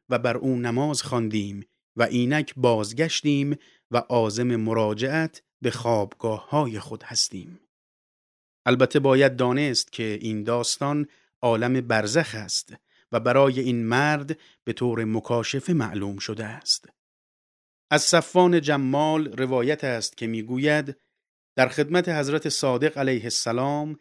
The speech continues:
به حج مشرف شدیم. در میان راه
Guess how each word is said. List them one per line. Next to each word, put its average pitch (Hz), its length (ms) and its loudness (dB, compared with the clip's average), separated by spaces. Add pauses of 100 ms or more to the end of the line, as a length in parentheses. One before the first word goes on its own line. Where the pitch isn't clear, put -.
(160)
به 123 120 -2
حج 135 420 -4
مشرف 104 520 -6
شدیم. 110 440 -10 (800)
در 131 160 4
میان 143 440 2
راه 147 400 0